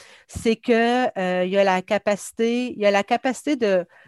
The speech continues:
suivre un programme régulier, mais c'est tout ce qui vient autour qui est difficile, qui est exigeant pour lui.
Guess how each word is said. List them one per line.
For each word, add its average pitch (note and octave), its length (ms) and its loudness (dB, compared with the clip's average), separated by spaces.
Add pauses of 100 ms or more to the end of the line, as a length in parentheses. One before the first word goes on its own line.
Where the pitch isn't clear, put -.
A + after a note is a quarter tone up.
(340)
suivre C#4 520 2
un A3 100 2
programme A3 400 2
régulier, G#3+ 640 -4
mais C4+ 80 0
c'est A#3+ 160 -6
tout C4+ 120 -8
ce - 100 -10
qui A#3+ 120 -6
vient A3+ 180 0
autour A3+ 540 -4
qui - 100 -8
est F#3 40 -2
difficile, G3 460 -6
qui - 100 -16
est - 120 -10
exigeant F#3 400 -8
pour E3+ 220 -12
lui. D3+ 160 -18